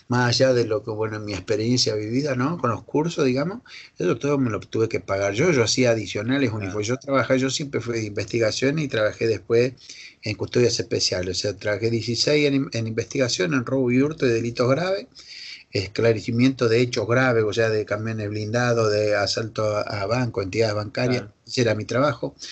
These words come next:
Speaker 1: Y después, bueno, trabajé de diez años en custodias especiales, ¿no? Este, pero todos los cursos me lo, me los pagué yo. O sea, yo hacía adicionales, eh, yo trabajaba civil en estos dos, eh, trabajos que tenía,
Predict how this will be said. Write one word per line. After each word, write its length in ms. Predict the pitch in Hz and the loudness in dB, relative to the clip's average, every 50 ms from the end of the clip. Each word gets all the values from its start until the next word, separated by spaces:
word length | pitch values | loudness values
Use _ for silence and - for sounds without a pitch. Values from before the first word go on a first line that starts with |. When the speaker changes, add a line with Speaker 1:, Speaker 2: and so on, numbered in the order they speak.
| - - - - - | -12 -12 -12 -10 -2
Speaker 1:
Y 120 | - 123 120 | 2 6 6
después, 440 | 123 120 113 110 120 - 135 139 151 | 8 6 6 2 0 2 4 6 6
bueno, 300 | 156 156 151 143 135 127 | 6 6 6 4 2 2
trabajé 440 | 123 - 117 120 120 - - 135 127 | 2 2 2 2 2 2 2 2 4
de 100 | 131 131 | 4 4
diez 300 | 127 131 139 143 131 - | 4 4 4 4 2 2
años 260 | 139 135 139 156 165 | 2 2 2 0 -2
en 60 | 151 123 | -2 -4
custodias 440 | - 110 - - 127 120 113 - | -4 -6 -4 0 0 0 0 0
especiales, 600 | - 117 - 117 107 - - 113 98 92 95 92 95 | -2 -4 -2 -4 -4 -2 -2 -2 -2 -2 -2 -4 -4
¿no? 160 | 123 180 - - - - - - - - - - - - | -4 -6 -6 -10 -14 -14 -14 -14 -14 -14 -14 -12 -10 -4
Este, 840 | - 120 117 113 - - - 117 113 110 107 107 104 104 110 117 - - - - - - - | -2 -2 -2 -2 -4 -4 -2 0 2 2 2 2 0 -2 -6 -8 -12 -18 -20 -20 -20 -10 -2
pero 260 | - 110 104 104 101 | 0 2 2 2 2
todos 180 | - 147 160 185 | 4 4 4 4
los 160 | 185 156 - | 4 2 0
cursos 640 | - - - 160 160 156 - - 214 208 190 185 - | -4 -4 -2 -2 -2 -2 -2 -2 -2 0 -2 -2 -2
me 80 | 147 120 | -2 0
lo, 380 | 110 110 110 110 107 110 107 | 0 2 2 2 2 0 -2
me 160 | - 120 113 110 | -4 -6 -4 -2
los 260 | 107 107 104 98 - | -2 -2 -2 -2 -4
pagué 400 | - - 113 104 101 104 104 98 | -4 -2 0 0 2 2 0 0
yo. 300 | 92 143 190 196 139 104 95 | 0 2 2 2 2 2 0
O 80 | 107 104 | 0 -2
sea, 160 | 104 - 117 | 2 2 2
yo 140 | 107 110 127 | 2 2 2
hacía 280 | 131 - - 139 135 127 | 0 2 2 2 4 4
adicionales, 720 | 123 120 113 - - 117 117 131 147 143 123 120 117 113 | 4 2 2 0 -2 0 0 2 2 2 2 0 0 0
eh, 300 | 113 113 76 90 101 98 | 0 0 0 0 -2 -2
yo 160 | 92 104 110 | 0 -2 -2
trabajaba 380 | - 120 123 123 110 127 127 120 | -2 -2 -2 -2 0 2 2 2
civil 380 | 113 110 120 120 127 131 127 120 | 2 2 2 4 6 6 4 4
en 80 | 117 | 2
estos 280 | 117 117 - 127 123 120 | -2 -2 0 0 0 2
dos, 200 | 123 120 117 113 117 - | 2 0 0 -2 -4 -4
eh, 100 | - 117 | -4 -4
trabajos 460 | 113 - - 117 127 127 127 117 131 | -4 -4 -2 -2 0 0 -2 -2 -4
que 80 | 127 123 | -4 -4
tenía, 440 | 120 123 139 156 165 170 170 170 | -2 0 0 2 2 2 2 0